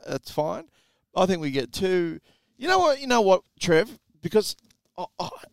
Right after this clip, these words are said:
and I feel bad. I'm gonna pub-, publish an article shortly about the Toyota Camry Hybrid I drove last week, and also I've put up the Mazda three.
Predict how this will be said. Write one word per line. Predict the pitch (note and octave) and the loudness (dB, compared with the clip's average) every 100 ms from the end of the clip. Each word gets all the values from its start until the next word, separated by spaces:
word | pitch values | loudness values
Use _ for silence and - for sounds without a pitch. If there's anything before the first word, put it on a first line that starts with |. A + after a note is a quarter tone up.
| _ | _
and | F#3+ E3+ | -2 0
I | |
feel | - G#3 | 2 0
bad. | E3 A#2 A#2+ D#3 | 2 0 0 -2
I'm | D#3+ D#3+ | -4 -2
gonna | E3 | 0
pub-, | C#3+ D3 C3+ C3+ - | 0 0 -2 -4 -4
publish | D3 C3+ - | -4 -2 -4
an | B2+ | -2
article | C3 B2+ B2+ | 0 -2 -8
shortly | A#2 C#3 C3+ C3+ | -6 -4 -4 -2
about | A#2+ - | -2 -4
the | |
Toyota | - C3+ B2 A#2+ | -6 -6 -6 -6
Camry | B2 A#2+ A2+ | -8 -8 -4
Hybrid | A#2+ B2+ C3 | -2 -2 -2
I | B2 | -2
drove | B2 C3 | -2 -4
last | B2 A#2+ - | -2 -4 -4
week, | C3+ D3+ | -8 -6
and | B2 | -6
also | B2 - A2+ A2+ | -6 -6 -6 -4
I've | A2 - _ _ _ | -6 -10 _ _ _
put | - C#3 | -2 -2
up | - | -2
the | |
Mazda | B2 A#2 - B2 | -8 -8 -8 -12
three. | - C3+ A#2+ | -4 -2 -2